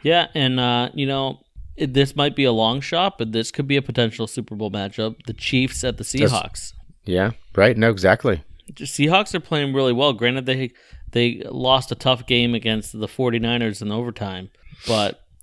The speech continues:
Speaker 1: Chiefs are kinda slipping a little bit too.
Speaker 2: Oh, yeah, they, they are just, I've said this for three weeks now, they are not the same without Kareem Hunt, and they are no longer my A F C favorite, for sure. Um,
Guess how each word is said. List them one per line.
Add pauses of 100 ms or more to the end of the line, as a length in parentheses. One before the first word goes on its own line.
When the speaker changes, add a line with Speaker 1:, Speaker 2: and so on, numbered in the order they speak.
Speaker 1:
Chiefs (200)
are
kinda
slipping
a
little
bit
too. (440)
Speaker 2:
Oh,
yeah,
they,
they
are
just,
I've
said
this
for (320)
three
weeks
now,
they
are
not
the
same
without
Kareem
Hunt,
and
they
are (280)
no
longer
my
A
F
C
favorite,
for
sure. (400)
Um,